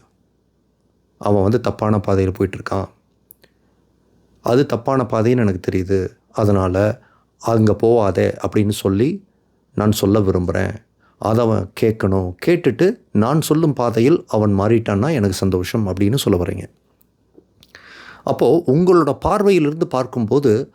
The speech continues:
அவர் பண்ணிட்டு இருக்கிறது தப்பு அப்படின்னு தெரியுது. அவர் எந்த பாதையில் செல்வது சரி அப்படின்னு நீங்க நம்புறீங்களோ, அந்த பார்வையில் அல்லது அந்த பாதையில் அவர் செல்ல வேண்டும் அப்படின்னு நீங்க வலியுறுத்துறீங்க இல்லையா? ஆனால் ஒன்றை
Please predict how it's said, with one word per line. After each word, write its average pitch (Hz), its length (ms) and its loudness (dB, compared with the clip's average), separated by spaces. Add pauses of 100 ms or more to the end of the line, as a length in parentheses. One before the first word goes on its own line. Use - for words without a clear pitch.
அவர் 113 320 0
பண்ணிட்டு 143 280 0
இருக்கிறது 123 420 -4
தப்பு 131 720 2
அப்படின்னு 101 360 -2 (100)
தெரியுது. 92 440 -4 (640)
அவர் 101 280 0
எந்த 117 320 2
பாதையில் 117 440 0
செல்வது 110 440 0
சரி 113 520 0
அப்படின்னு 113 380 0
நீங்க 98 280 2
நம்புறீங்களோ, 104 520 2
அந்த 131 380 0
பார்வையில் 139 580 0 (120)
அல்லது 117 280 2
அந்த 110 200 0
பாதையில் 139 520 0
அவர் 101 160 -4
செல்ல 110 280 0
வேண்டும் 113 480 0
அப்படின்னு 107 280 0
நீங்க 104 280 0
வலியுறுத்துறீங்க 95 500 -2
இல்லையா? 104 280 -2 (1300)
ஆனால் 104 300 0
ஒன்றை 95 360 -2